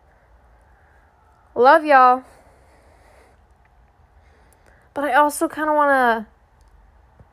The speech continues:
I just wanna tell him, you know? I don't know, especially now that I have a girlfriend, like, I'm definitely gonna have her around, so there's that whole predicament.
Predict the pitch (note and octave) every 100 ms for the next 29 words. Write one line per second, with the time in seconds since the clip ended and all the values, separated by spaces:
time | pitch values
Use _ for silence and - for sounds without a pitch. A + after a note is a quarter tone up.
0 | _ _ _ - C#4 B3+ D#4 B3 - A3+
1 | B3+ D4 D#4+ E4 E4+ E4+ E4+ E4+ - _
2 | _ _ _ _ _ _ _ _ _ _
3 | _ _ _ _ - C4 A3 G#3 G3+ D4+
4 | D4 D#4+ C#4 C4 B3+ A3+ G3+ B3+ C#4 C4+
5 | C#4+ C#4 C4+ A3+ G#3+ G#3 - - _ _
6 | _ _ _ _ _ - B3+ A#3 C#4 E4
7 | E4 D4+ C4 A#3 G#3+ G3 G3 _ - _
8 | _ - _ - C4+ C#4+ C4+ B3 G3+ G3+
9 | A#3 A#3+ A3+ G#3+ G#3+ - A3 G#3 G#3 G#3
10 | G#3 - _ _ _ _ _ _ _ _
11 | _ _ _ _ B3 B3+ C4 C4 A3 A3+
12 | A#3 A3 A3+ G#3+ A3 B3 B3 B3+ A#3+